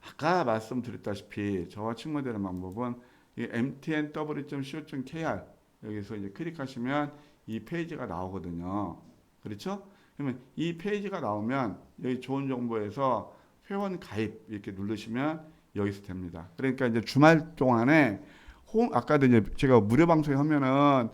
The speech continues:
어, 열두 시부터 한 시 반까지 하니까 그 사이에, 어, 저와 친구 되는 법 잠깐 알려드릴까요?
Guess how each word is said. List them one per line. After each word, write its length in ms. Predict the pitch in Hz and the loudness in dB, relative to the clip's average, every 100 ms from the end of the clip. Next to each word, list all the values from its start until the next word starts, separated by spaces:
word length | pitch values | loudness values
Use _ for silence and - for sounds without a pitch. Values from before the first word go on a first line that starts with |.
| - - _ | -10 -20 _
어, 180 | 113 113 | 2 4
열두 300 | 113 113 156 | 6 4 0
시부터 480 | 143 151 131 131 139 | 0 0 -2 -4 -4
한 80 | 175 | -4
시 120 | - | -2
반까지 400 | 113 120 131 117 | -2 0 0 0
하니까 440 | 131 135 135 117 | 0 0 0 -2
그 140 | 104 113 | 0 0
사이에, 720 | 139 139 107 120 131 101 - - - _ | 2 2 2 4 6 4 -2 -16 -20 _
어, 200 | 113 107 | 0 0
저와 240 | 104 120 120 | 0 -4 -4
친구 280 | - 175 170 | -6 -6 -4
되는 160 | 147 | -4
법 100 | 117 | -6
잠깐 260 | - - 104 | -10 -10 -8
알려드릴까요? 540 | 110 113 - 120 160 | -8 -10 -10 -8 -8